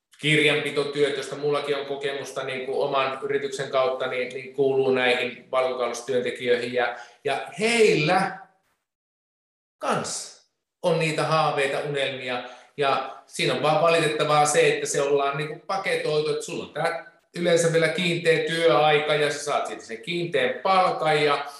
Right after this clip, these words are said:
ja siihen pitää sitten niinku, ö, sopeutua. Ja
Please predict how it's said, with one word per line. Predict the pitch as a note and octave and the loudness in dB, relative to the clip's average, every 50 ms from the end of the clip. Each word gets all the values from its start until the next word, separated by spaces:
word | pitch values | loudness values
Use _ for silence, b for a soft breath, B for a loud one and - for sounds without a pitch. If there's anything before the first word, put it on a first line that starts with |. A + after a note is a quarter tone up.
| B B B B B B - | B B B B B B -4
ja | C#3+ C#3 C3+ - | -2 -2 -2 -2
siihen | - - D#3+ D#3 D3+ D3+ - C#3 | -4 -4 0 0 2 0 0 -2
pitää | C3+ C3+ C3 C3+ C3 B2+ B2+ | -4 -6 -2 0 0 0 2
sitten | B2+ C#3 C3+ C3+ - C3 B2 A#2+ | 0 -2 -6 -6 -6 -6 -6 -4
niinku, | A#2+ A#2+ A2+ A#2 B2+ B2 B2+ B B B B B - | -6 -6 -8 -8 -10 -10 -10 B B B B B -2
ö, | B2 B2 | 0 2
sopeutua. | B2 - D3+ C3+ - C3+ B2 A#2+ A2+ A2+ A2+ A#2+ A2+ A2 G#2+ - - - - - - - | 4 4 4 4 6 6 6 6 6 4 2 2 2 2 2 0 -2 -8 -12 -18 -10 -4
Ja | B2 B2 A#2 G#2+ G#2 - - | -2 -2 0 -2 -2 -6 -10